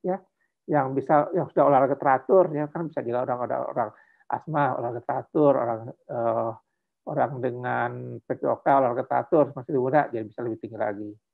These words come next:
Kemudian, nah pada atlet, atlet ya, pada atlet, atlet dia bisa sampai, eh, tiga puluh watt dan lebih tinggi lagi itu orang yang betul-betul yang atlet yang sudah pres-, berprestasi, oh dia bisa dengan beban yang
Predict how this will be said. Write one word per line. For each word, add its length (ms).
Kemudian, 960
nah 140
pada 260
atlet, 240
atlet 460
ya, 320
pada 220
atlet, 180
atlet 220
dia 160
bisa 220
sampai, 420
eh, 260
tiga 160
puluh 300
watt 260
dan 240
lebih 240
tinggi 220
lagi 320
itu 100
orang 320
yang 180
betul-betul 560
yang 300
atlet 340
yang 300
sudah 580
pres-, 240
berprestasi, 880
oh 80
dia 240
bisa 160
dengan 240
beban 240
yang 160